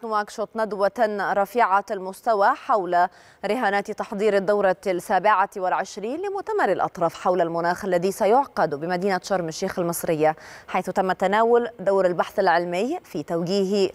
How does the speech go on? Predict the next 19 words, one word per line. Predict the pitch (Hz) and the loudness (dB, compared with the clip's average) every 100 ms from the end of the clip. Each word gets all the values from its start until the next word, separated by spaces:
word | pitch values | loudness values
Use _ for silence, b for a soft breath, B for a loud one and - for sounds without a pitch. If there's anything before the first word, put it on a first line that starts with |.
| - | 2
قرار | 220 190 208 302 330 | 4 6 6 4 0
العمل | 302 285 294 277 | 0 -2 -2 0
المناخي. | 262 233 208 196 147 131 - B B B - | 0 0 -4 -4 -6 -8 -10 B B B 2
شارك | 302 285 294 269 | 4 4 4 2
في | 254 269 | 2 0
الندوة | 254 294 254 214 262 311 | 0 -2 2 4 4 4
وزيرة | 226 185 226 214 208 | 0 0 0 0 0
البيئة | 196 180 233 190 233 | -4 -4 -2 -2 0
والتنمية | 196 196 202 185 220 226 | -2 0 0 0 0 0
المستدامة | 220 190 202 - 196 214 233 214 | 0 -2 -4 -2 2 2 2 -2
الموريتانية | 214 190 208 214 220 190 208 208 170 170 B B B - | -4 -4 -2 -2 0 0 0 2 2 0 B B B 0
وممثل | 214 214 202 202 202 247 262 208 214 | 4 6 6 2 -4 -6 -4 -2 -2
صندوق | 233 196 208 - | -4 -4 -6 0
النقد | 247 196 214 - 311 | 0 0 -2 -4 0
الدولي | - 190 185 180 190 285 440 | 0 2 2 2 0 -2 0
ورئيس | 285 170 165 - 214 - | 2 4 4 0 -4 -4
مندوبية | 220 202 208 196 180 269 370 381 | -2 -2 0 0 2 2 2 2
الاتحاد | 349 339 339 - 269 | -2 0 -2 -2 0
الأوروبي | 233 - 202 190 170 190 196 | 2 4 4 4 0 -4 -4